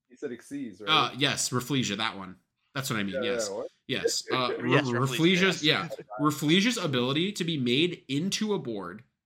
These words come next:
Speaker 2: send a treacherous trap hole, and then still be a tr-, like, have, like, a trap to send when your opponent's summoned on the next turn was just so unique and something that, like, no other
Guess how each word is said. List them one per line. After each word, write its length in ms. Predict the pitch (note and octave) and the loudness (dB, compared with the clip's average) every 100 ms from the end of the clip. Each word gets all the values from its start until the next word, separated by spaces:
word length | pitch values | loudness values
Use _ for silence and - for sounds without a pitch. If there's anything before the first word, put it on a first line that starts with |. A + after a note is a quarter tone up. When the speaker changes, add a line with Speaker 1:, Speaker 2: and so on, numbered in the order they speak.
| _ _ _ _ _ - | _ _ _ _ _ -4
Speaker 2:
send 420 | - C3+ C#3+ F3 | 0 0 0 0
a 40 | |
treacherous 460 | - A#2+ - C3+ - | -2 -2 -2 -2 -2
trap 280 | C#3+ C3+ C3+ | -4 -6 -6
hole, 400 | G#2 A#2+ F#3 _ _ _ _ _ | -8 -8 -10 _ _ _ _ _
and 200 | D3+ D3+ | -4 -2
then 480 | A#2 A2+ A#2+ D3+ G3 - _ _ _ _ | -2 -2 0 -2 -6 -12 _ _ _ _
still 440 | - - - E3 D#3+ | -6 -4 -2 0 -2
be 380 | A2+ B2+ D3 D3+ | -2 -2 -2 0
a 160 | A#2+ - | 0 0
tr-, 240 | - A#2+ A#2+ | -4 -6 -6
like, 200 | A#2 - | -6 -4
have, 540 | - B2 B2+ C3+ C3 - _ - | 2 4 4 0 -6 -14 _ -8
like, 160 | B2+ - | -6 -4
a 60 | A#2 | -4
trap 460 | - A#2 A2 - | -4 -2 -2 -2
to 120 | - C3 | -4 -2
send 540 | - G#2+ G#2+ C3 D#3+ - _ - | 0 0 0 -4 -8 -12 _ -6
when 120 | C#3+ | -2
your 140 | A#2 | -2
opponent's 420 | A2+ A#2 A#2+ B2 | -4 -4 -2 -2
summoned 300 | - G#2+ B2+ | -4 -2 -4
on 140 | A#2+ A#2 | -4 -6
the 60 | |
next 240 | G2+ G2 - | -6 -6 -6
turn 360 | D#3 F3 A#3 - _ _ - | -4 -4 -6 -12 _ _ -4
was 200 | C#3+ C3+ | -2 0
just 320 | D#3+ - - | 2 2 2
so 200 | A#2+ D3+ | 0 0
unique 560 | D#3+ D3 G#2+ C3+ D#3+ C3+ | 2 0 2 0 -2 -4
and 120 | A#2+ | -2
something 200 | C#3+ C#3 | -2 -4
that, 80 | B2+ | -4
like, 120 | A#2 | -6
no 280 | G#2+ A#2 C3 | -4 -2 -2
other 540 | A2+ A#2+ B2 B2 A2 | -4 -4 -2 -2 -4